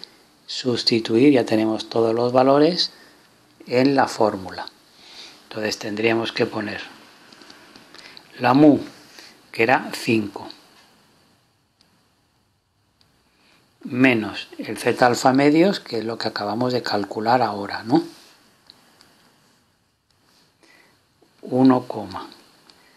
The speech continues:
seis cuatro cinco multiplicado por la sigma, que era dos,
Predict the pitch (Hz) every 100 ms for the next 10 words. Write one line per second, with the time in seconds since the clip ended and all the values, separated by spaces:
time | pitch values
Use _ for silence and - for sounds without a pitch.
0 | _ _ _ - - - 123 113 95 -
1 | - - _ _ _ _ _ _ _ _
2 | _ _ 120 120 113 - - - _ _
3 | _ _ _ _ - - - 147 151 147
4 | 165 196 - - _ _ _ _ _ _
5 | _ - 117 110 107 113 110 135 143 135
6 | 120 107 - 110 104 - 135 151 170 -
7 | 110 98 110 156 180 -